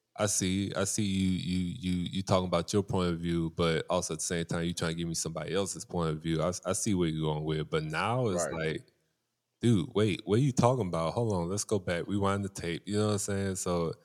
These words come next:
Speaker 1: I've been having issues with, with, uh, uh, Cole new music lately. <laughs> I can't listen to it in
Speaker 2: Yeah.
Speaker 1: one sitting. <laughs>
Speaker 2: Yeah, 'cause, like, now he's not really with the, um, he ain't really with, like you said, the storytelling as much as he,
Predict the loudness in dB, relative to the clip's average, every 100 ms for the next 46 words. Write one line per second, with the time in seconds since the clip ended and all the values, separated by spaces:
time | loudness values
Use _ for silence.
0 | _ _ _ -4 0 2 2 4 4 4
1 | 4 4 2 0 0 0 -4 -4 -4 -4
2 | -4 -6 -6 -6 -10 -14 _ _ _ -8
3 | -8 -6 -2 2 4 2 2 -2 -6 -4
4 | -2 -2 -4 -4 -6 -14 -8 -6 -4 -6
5 | -10 -14 _ _ _ -2 2 2 2 0
6 | 0 0 2 0 -2 -4 0 2 4 2
7 | 0 -2 -4 -2 0 0 -2 -8 -12 -16
8 | -12 4 6 8 6 4 0 -2 -8 -12
9 | -20 0 2 4 8 10 10 8 10 10
10 | 10 6 0 4 6 6 4 4 2 -2
11 | -4 -4 -4 -6 -4 -2 -2 -2 -4 -6
12 | -8 -14 -20 _ _ _ _ _ -20 _
13 | -20 -20 _ _ -4 2 4 4 4 2
14 | 2 2 2 2 0 -2 -2 0 0 -2
15 | -4 -8 -4 -4 -4 -10